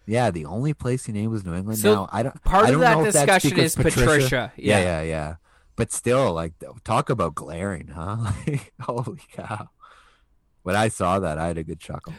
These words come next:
Speaker 2: So my, my thinking about that, uh, is, is maybe a little more nuanced, that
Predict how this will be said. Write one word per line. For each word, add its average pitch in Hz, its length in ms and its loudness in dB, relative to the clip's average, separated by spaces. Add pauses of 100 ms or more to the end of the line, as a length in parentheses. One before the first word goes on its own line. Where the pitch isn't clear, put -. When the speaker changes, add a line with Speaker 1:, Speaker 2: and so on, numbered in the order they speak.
Speaker 2:
So - 340 -4
my, 370 520 -4
my 220 340 -10
thinking 233 420 -10
about 160 300 -4
that, 131 320 -4 (320)
uh, 123 40 -16 (480)
is, 143 360 -8
is 139 220 -8
maybe 165 260 -4
a 151 80 -4
little 185 220 -4
more 143 200 -6
nuanced, 113 680 -6
that 110 320 -4